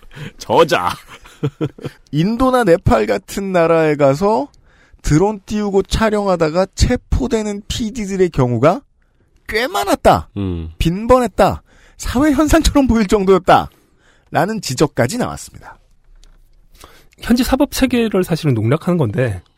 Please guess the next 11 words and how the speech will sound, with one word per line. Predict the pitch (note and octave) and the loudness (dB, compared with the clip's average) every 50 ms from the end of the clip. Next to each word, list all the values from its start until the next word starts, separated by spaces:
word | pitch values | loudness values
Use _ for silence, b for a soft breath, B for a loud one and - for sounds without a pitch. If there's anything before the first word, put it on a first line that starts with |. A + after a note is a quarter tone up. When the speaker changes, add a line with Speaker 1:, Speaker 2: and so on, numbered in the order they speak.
| _ _ | _ _
Speaker 2:
그렇죠. | - D#4 F4+ F#4 - - E4 E4+ D4 - - _ | -2 -2 -2 -2 -2 -2 -2 -2 -2 -2 -4 _
Speaker 3:
네, | C3+ B2+ A2+ G#2+ - | -2 -2 -2 -2 -4
근데 | - C3+ B2 A#2 A#2 A2 - | -4 -2 0 0 -2 -2 -4
그럼에도 | - - D3 E3 F3+ F3 E3+ | 0 2 4 6 6 4 4
불구하고 | D3 C3+ C3+ C3 C3+ | 2 2 2 2 2
제가 | B2+ - A#2+ B2 A#2 G#2 | 0 0 0 0 0 0
여기에 | G#2 A2+ A2+ B2 | 0 0 0 0
개입을 | B2 - - A2 A2+ A#2 B2+ D3 | 0 0 -2 -2 0 0 0 -2
했던 | C#3+ - C#3+ B2 | -2 -2 -2 -2
이유는 | G#2 G2+ G2+ A2 A2+ G#2+ G#2 - | -2 -2 -2 -2 -2 -2 -4 -4
이분들이 | G#2+ A#2 A#2+ C#3+ D#3 D3+ C#3 B2+ C3 C3+ D3+ | -4 -2 2 2 2 4 2 2 2 2 0